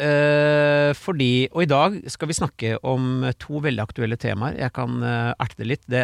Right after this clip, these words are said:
er om døden og vinterferie. Eh, vi begynner med døden. Eh, <laughs> et lystig tema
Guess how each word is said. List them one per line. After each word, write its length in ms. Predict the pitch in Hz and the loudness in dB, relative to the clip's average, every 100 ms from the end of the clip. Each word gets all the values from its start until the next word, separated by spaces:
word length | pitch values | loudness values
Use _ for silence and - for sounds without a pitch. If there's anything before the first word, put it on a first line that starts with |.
| 113 | 0
er 200 | 110 113 | 0 0
om 160 | 127 | 0
døden 340 | 110 113 104 147 | 0 -2 -2 -4
og 220 | - 117 | -2 -2
vinterferie. 460 | 120 98 - - - _ - | -2 -4 -10 -14 -14 _ 0
Eh, 420 | 131 135 139 131 | 4 6 6 4
vi 120 | 135 | 2
begynner 300 | 143 151 107 | 2 2 0
med 120 | 127 | 0
døden. 320 | 123 113 110 110 - | 0 -2 -4 -8 -10
Eh, 840 | - 123 123 123 123 120 117 117 127 - - - 151 - | -8 -4 -2 -2 -2 -2 -2 -4 -6 -12 -20 -12 -14 -6
<laughs> 400 | 101 - - 147 - | -6 -6 -2 -2 0
et 120 | 147 | 0
lystig 340 | 180 - 143 | 0 0 0
tema 320 | 139 123 127 | 4 4 4